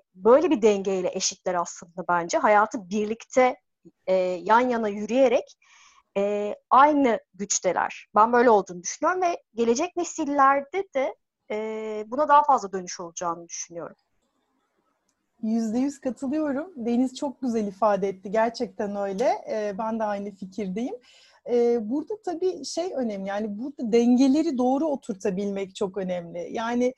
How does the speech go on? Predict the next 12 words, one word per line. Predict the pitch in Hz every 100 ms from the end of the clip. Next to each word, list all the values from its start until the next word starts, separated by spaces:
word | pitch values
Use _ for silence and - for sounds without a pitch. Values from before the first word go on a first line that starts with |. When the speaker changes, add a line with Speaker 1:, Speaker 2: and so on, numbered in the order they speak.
| _ _ -
Speaker 2:
biz | 214 330 311
bence | 294 294 311
şu | 311 302
an | 302
en | 320 330 330 -
çok | - 269
sancı | - 269 262 277 285
çeken | 262 - 277 294 285
nesiliz | 247 269 277 330 311 208
gibi | 202 202
hissediyorum | 196 - 202 185 185 180 180
ben. | 220